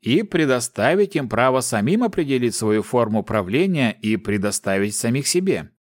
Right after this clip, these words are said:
Уверен, что они быстро отстанут в развитии от остальных штатов и не будут представлять для вас опасности. Те, кто не хочет переселяться добровольно, со временем депортировать за различные правонарушения,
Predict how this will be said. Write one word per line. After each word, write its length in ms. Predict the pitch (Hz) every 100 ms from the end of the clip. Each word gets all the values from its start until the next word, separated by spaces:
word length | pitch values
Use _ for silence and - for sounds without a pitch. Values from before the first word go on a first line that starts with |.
| _ _ _ _ _ _
Уверен, 540 | - 101 110 185 160 120
что 220 | - 110
они 180 | 104 104
быстро 500 | 104 165 117 113 107
отстанут 540 | - - 113 107 95
в 20 |
развитии 760 | 107 107 98 165 185 135 101 98
от 200 | 101 98
остальных 480 | 107 - 107 110 98
штатов 540 | - 175 156 110 -
и 140 | - 143
не 100 | 165
будут 360 | 190 214 202
представлять 580 | - 151 - 127 120 143
для 120 | 110
вас 220 | 98 101 131
опасности. 720 | 131 123 85 78 - 80 - _ _ _ _ _ -
Те, 160 | 202
кто 160 | 196 196
не 100 | 196
хочет 360 | 254 233 202
переселяться 580 | - 123 117 120 113 -
добровольно, 720 | 101 101 120 139 131 95 82 85
со 220 | - 113
временем 500 | 113 208 226 196 165
депортировать 720 | 120 113 113 - 127 165 170 120
за 100 | 113
различные 600 | 110 95 113 - 107 104
правонарушения, 1040 | 117 117 120 135 160 185 135 90 80